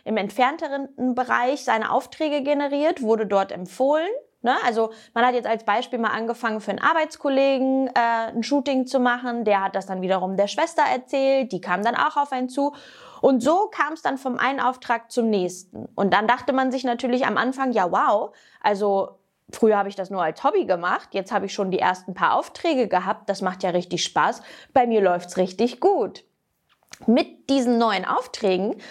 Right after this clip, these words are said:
steigt dann natürlich aber auch die Lust. Man hat so ein bisschen Blut geleckt und denkt sich, okay, jetzt möchte ich wirklich auch mehr draus machen. Vielleicht hätte ich mir vor einem Jahr noch nicht vorstellen können, dass man überhaupt Geld dafür bekommt.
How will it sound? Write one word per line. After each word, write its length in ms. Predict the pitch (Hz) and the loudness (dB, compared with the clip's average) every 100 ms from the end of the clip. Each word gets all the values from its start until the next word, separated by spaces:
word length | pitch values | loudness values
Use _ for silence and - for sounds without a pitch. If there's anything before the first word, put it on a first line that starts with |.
| - | -6
steigt 320 | - 262 277 | 2 2 4
dann 100 | 247 | 0
natürlich 420 | 220 226 226 226 | 0 -4 -4 -2
aber 200 | 202 208 | 0 0
auch 140 | 185 - | 0 -4
die 160 | 196 | -6
Lust. 420 | 208 427 - - - | -2 -2 -2 -14 -6
Man 120 | 196 | 0
hat 160 | 233 233 | 0 0
so 60 | |
ein 60 | 226 | -2
bisschen 240 | 226 220 | 0 2
Blut 260 | 214 359 - | 2 0 2
geleckt 340 | 240 226 - | 2 2 -2
und 140 | 202 202 | -6 -2
denkt 220 | 214 208 | -2 -4
sich, 180 | 208 - | -6 -4
okay, 360 | - 247 196 - - _ - | 2 4 2 -4 -20 _ -2
jetzt 320 | 190 214 214 | 0 0 0
möchte 260 | 277 - 339 | -2 0 -2
ich 120 | 330 | 0
wirklich 340 | 339 339 339 | 0 0 2
auch 140 | 311 320 | 0 2
mehr 200 | 339 453 | 2 2
draus 320 | 208 180 180 | 0 -2 -2
machen. 380 | 170 160 160 160 - - | -6 -6 -6 -10 -14 -6
Vielleicht 320 | 269 269 285 | 2 2 2
hätte 140 | 254 262 | -6 -4
ich 80 | |
mir 100 | 254 | -4
vor 140 | 247 247 | -2 -2
einem 120 | 226 | 0
Jahr 200 | 214 226 | 2 0
noch 100 | 277 | 0
nicht 200 | 233 214 | -4 -2
vorstellen 420 | 240 247 240 226 | -2 0 -2 -4
können, 180 | 240 233 | -2 -2
dass 140 | 214 | -2
man 140 | 202 185 | -4 -6
überhaupt 680 | 185 170 156 254 - - - | -2 -2 2 2 0 -2 0
Geld 240 | 175 170 | 0 0
dafür 260 | 170 165 170 | -4 -4 -4
bekommt. 500 | 175 - 175 262 | -2 0 0 0